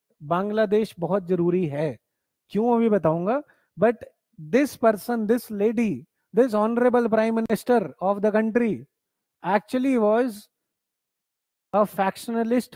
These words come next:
for India। Indian policies को यहाँ support करते थे। बांग्लादेश में बांग्ला people भी हैं, Hindus,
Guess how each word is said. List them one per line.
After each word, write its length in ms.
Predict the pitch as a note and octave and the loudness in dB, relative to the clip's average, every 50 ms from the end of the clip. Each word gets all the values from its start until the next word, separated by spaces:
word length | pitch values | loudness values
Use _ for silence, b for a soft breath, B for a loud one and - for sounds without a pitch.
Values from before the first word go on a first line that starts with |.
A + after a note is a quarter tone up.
| - - | -8 -4
for 200 | F#3 G3 F#3+ F#3+ - - | -2 -2 -2 -4 -6 -6
India। 340 | C#3 C#3 C3+ C#3 C3+ A2+ F2 F#2 _ _ _ _ _ _ _ _ _ | -6 -4 -2 -2 -2 -4 -6 -12 _ _ _ _ _ _ _ _ _
Indian 460 | F#3 G3+ A3 A3+ A#3+ B3+ C4 B3+ B3 | -2 0 0 2 4 4 4 4 2
policies 480 | G3+ G#3+ G3+ G3+ G#3 F#3+ G#3 G#3+ G#3+ F3 | 2 0 0 2 0 0 0 -2 -2 -2
को 120 | - G3+ | -2 -2
यहाँ 160 | F#3+ F3 D#3+ D3 | 0 0 0 -2
support 380 | - D3 B2 - C3 B2+ B2 | -4 -6 -6 -4 -6 -6 -4
करते 320 | - D#3 C#3+ C#3 D3 D3+ C#3+ | -4 -6 -6 -4 -4 -6 -4
थे। 200 | C#3+ D#3 C#3+ - _ _ _ _ _ _ | -4 -6 -8 -8 _ _ _ _ _ _
बांग्लादेश 600 | C#3+ D#3+ E3+ F#3 G#3+ A3+ A#3+ A#3+ G#3 A#3 A#3 A3 A#3+ | 2 2 2 4 4 2 2 4 4 4 2 2 0
में 160 | B3 B3 A3 | -4 -2 0
बांग्ला 360 | G#3 G3+ G#3 G#3+ A3 A#3 B3 | 2 2 2 0 0 0 0
people 340 | A3+ A#3+ A#3 G3+ A#3+ A#3+ A#3+ | 0 0 -2 -2 -2 -2 -2
भी 140 | G#3+ A#3+ A#3 | -2 -2 -2
हैं, 100 | A#3 G#3+ | -2 0
Hindus, 600 | F#3+ A3 A3+ A3+ A#3 B3+ B3+ A#3+ G3 - - _ | -2 -2 -2 0 0 0 0 -2 -4 -8 -16 _